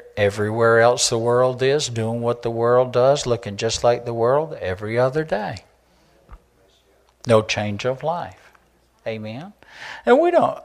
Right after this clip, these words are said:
we're, we're not sitting in, in judgment that is condemnation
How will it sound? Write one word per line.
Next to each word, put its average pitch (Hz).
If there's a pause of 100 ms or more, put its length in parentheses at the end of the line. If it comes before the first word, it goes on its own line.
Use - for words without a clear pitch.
we're, 208
we're 233
not 269
sitting 117
in, 101
in 113
judgment 117 (400)
that -
is 107
condemnation 104